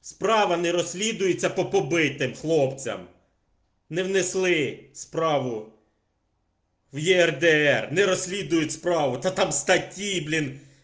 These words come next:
тяжкі статті депутатам, блядь. От депутатів треба садить, блядь, під цілодобовий домашній арешт,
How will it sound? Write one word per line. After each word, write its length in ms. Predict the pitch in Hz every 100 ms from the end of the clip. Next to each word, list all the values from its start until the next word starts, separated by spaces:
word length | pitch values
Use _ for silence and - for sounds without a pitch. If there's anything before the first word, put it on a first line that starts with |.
| - 170 180 160 135 -
тяжкі 600 | 202 190 - 226 220 180
статті 1000 | - 202 180 - 214 220 190 131 101 - _
депутатам, 1160 | 135 190 - 196 - 208 185 123 - 110 87 85
блядь. 340 | 87 82 - _ _ _ _ _ _
От 220 | 196 170
депутатів 880 | 214 220 226 220 240 240 180 196 -
треба 300 | 190 185 175
садить, 640 | - 185 160 160 131 117
блядь, 480 | 117 117 110 - _
під 200 | 208 -
цілодобовий 760 | 202 190 180 185 156 170 160 156
домашній 520 | 160 151 143 139 151
арешт, 320 | 139 123